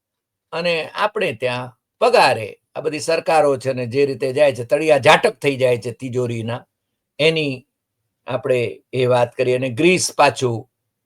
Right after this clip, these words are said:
પેન્શનમાં પડ્યું હતું, એ પણ આ તબક્કે આપણને યાદ આવે છે. આ સમાચારો,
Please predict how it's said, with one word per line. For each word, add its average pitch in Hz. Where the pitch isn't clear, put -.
પેન્શનમાં 147
પડ્યું 143
હતું, 117
એ 151
પણ 127
આ 135
તબક્કે 131
આપણને 113
યાદ 120
આવે 123
છે. -
આ 254
સમાચારો, 226